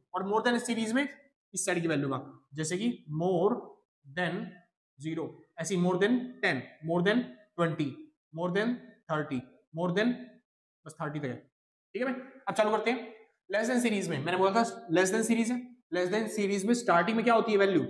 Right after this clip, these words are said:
Less होती है, और more than series में स्टार्टिंग में क्या होती है? ज्यादा value होती है। तो हमेशा चालू करना सबसे छोटी value से। Less than series में छोटी value कहाँ पे होती है?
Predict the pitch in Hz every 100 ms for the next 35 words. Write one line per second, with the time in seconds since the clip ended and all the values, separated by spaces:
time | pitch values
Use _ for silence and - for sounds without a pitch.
0 | - 160 170 170 139 131 127 165 180 196
1 | 202 202 202 190 226 202 180 180 202 208
2 | 208 202 240 254 - 156 175 190 185 170
3 | 156 139 - - - 214 208 226 247 233
4 | 226 254 269 - 226 214 - 220 214 180
5 | - - - _ _ _ _ _ _ -
6 | 170 180 208 208 214 220 226 226 233 240
7 | 240 247 247 233 180